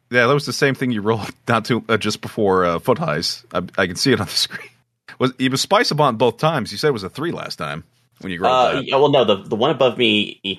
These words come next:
Speaker 2: was zero, totally equaling out. So that's just plus three. This is
Speaker 1: Oh,
Speaker 2: gonna
Speaker 1: you're
Speaker 2: be
Speaker 1: right. You're right. I s-,
Speaker 2: Yeah.
Speaker 1: I,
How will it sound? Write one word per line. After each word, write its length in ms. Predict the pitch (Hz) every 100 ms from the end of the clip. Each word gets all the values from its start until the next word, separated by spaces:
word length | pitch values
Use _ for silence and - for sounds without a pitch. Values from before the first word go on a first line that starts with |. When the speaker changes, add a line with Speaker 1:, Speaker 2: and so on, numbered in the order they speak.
| -
Speaker 2:
was 220 | 104 101 90
zero, 400 | 104 95 87 87
totally 520 | - 95 85 85 82
equaling 400 | 87 90 87 87
out. 160 | 82 85
So 60 |
that's 100 | 90
just 160 | 85 -
plus 180 | 92 -
three. 220 | 82 85
This 100 | -
is 60 | 185
Speaker 1:
Oh, 80 | 190
Speaker 2:
gonna 80 | 185
Speaker 1:
you're 120 | 170
Speaker 2:
be 80 | 151
Speaker 1:
right. 180 | 143 139
You're 120 | 120
right. 220 | 117 110 _
I 60 | 113
s-, 160 | 110 -
Speaker 2:
Yeah. 60 | 110
Speaker 1:
I, 220 | 113 117